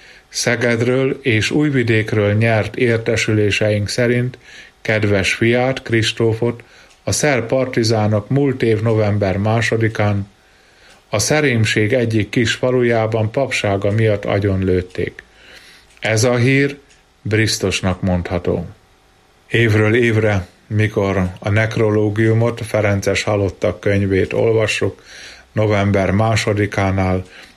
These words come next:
mindig Kovács Kristóf is sorra kerül, életének harmincadik,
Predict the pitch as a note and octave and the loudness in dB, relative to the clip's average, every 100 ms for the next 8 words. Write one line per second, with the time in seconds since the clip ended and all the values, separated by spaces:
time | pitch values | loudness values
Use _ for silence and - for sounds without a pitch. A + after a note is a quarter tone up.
0 | _ G#2 G#2 F#2+ F#2+ F#2+ - - G#2 F#2+ | _ 0 2 2 2 0 -2 -4 -2 0
1 | F#2 E2+ - A2 G#2+ - G#2 G2 - F2+ | 0 -2 -2 0 0 0 0 0 0 -2
2 | - - - - - _ - - A#2 A2+ | -2 -8 -20 -20 -20 _ -4 0 2 2
3 | A2+ A2+ G2+ G2+ F#2 F2+ - G#2+ G2 F#2 | 0 0 0 0 0 -2 -2 0 0 0
4 | G2+ F#2 F2+ E2+ - A2 G#2+ G#2 G2+ G#2 | 0 0 0 -2 -2 0 2 0 0 0
5 | G#2 G#2 | 0 -2